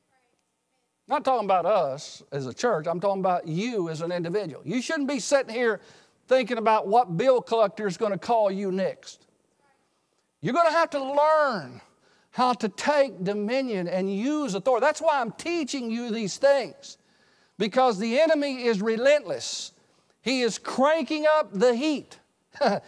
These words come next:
He's coming with vicious attacks on the body of Christ. Now,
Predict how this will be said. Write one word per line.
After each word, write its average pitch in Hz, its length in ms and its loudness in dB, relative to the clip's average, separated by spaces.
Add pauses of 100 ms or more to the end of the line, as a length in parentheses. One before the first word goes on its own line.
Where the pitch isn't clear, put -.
(160)
He's 285 280 0
coming 311 600 2 (260)
with 226 220 0 (100)
vicious 247 760 0
attacks 208 840 0
on 220 160 0
the 208 100 0
body 233 480 4
of 185 120 -4
Christ. - 640 -2 (1200)
Now, 180 300 2